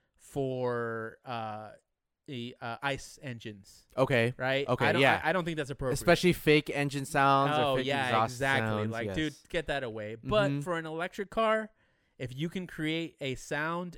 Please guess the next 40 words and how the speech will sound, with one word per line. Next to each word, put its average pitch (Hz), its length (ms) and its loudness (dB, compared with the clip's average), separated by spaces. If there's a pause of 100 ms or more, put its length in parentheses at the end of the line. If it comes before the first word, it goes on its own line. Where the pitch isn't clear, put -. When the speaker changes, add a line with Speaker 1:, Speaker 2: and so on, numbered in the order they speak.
Speaker 1:
it, 156 220 -4
it's 156 200 -12
probably 233 360 -2
not 147 360 -2
going 147 280 -6
to 123 140 -8
sound 123 600 -6 (400)
like 135 300 -4
an 131 100 -8
ice 120 240 -8
engine. 135 380 -4
It's - 100 -14
probably 165 320 -2
gonna 143 200 -8
s-, - 120 -12 (160)
be 139 160 -8
some 135 300 -10
crazy 139 640 -4
epic 123 360 -8
sound 127 400 -8
like 117 140 -8
he 123 80 -10
does 120 220 -6
in 110 100 -10
his 110 160 -10
movies. 127 680 -8
Speaker 2:
That's 143 320 2
kinda 190 300 0
cool, 117 340 2
'cause 139 80 0
Speaker 1:
It 147 100 2
Speaker 2:
he, 165 60 2
Speaker 1:
is. 180 460 0
Speaker 2:
he 190 160 0
really 269 200 8
has 226 140 4
a 156 60 2
blank 143 280 2
slate. 180 400 0 (320)
Speaker 1:
Exactly. 123 800 -6